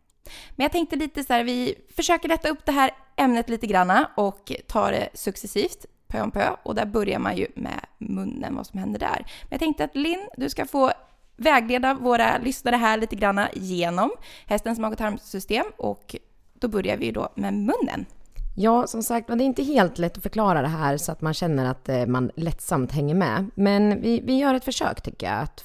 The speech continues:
Speaker 2: ta oss igenom, eh, hästens kropp med fodrets väg. Eh, börjar i munnen.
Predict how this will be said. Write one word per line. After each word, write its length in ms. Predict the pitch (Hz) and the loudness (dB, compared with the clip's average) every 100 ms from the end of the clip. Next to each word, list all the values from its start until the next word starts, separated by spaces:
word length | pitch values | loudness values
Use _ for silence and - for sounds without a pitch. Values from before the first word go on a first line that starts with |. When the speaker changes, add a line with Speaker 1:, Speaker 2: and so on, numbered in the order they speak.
| - | -8
Speaker 2:
ta 120 | - 170 | 0 0
oss 160 | - | 2
igenom, 400 | 202 147 123 135 131 - - _ - | 2 2 2 0 -4 -16 -20 _ -8
eh, 280 | 143 98 143 | -6 -4 -4
hästens 360 | 175 - 143 | -2 -2 -4
kropp 300 | 185 - - - - | -4 -6 -8 -20 -16
med 140 | - 151 | -10 -4
fodrets 560 | 180 160 - - - - | -4 -4 -6 -8 -10 -6
väg. 460 | 165 - - - - - - - - - - - - | -4 -4 -6 -14 -20 -20 -20 -20 -20 -20 -20 -20 -14
Eh, 380 | - 190 190 190 - _ | -4 0 2 0 -2 _
börjar 400 | - 185 240 220 | -8 2 4 6
i 40 | 220 | 6
munnen. 500 | 208 147 143 233 | 6 6 4 2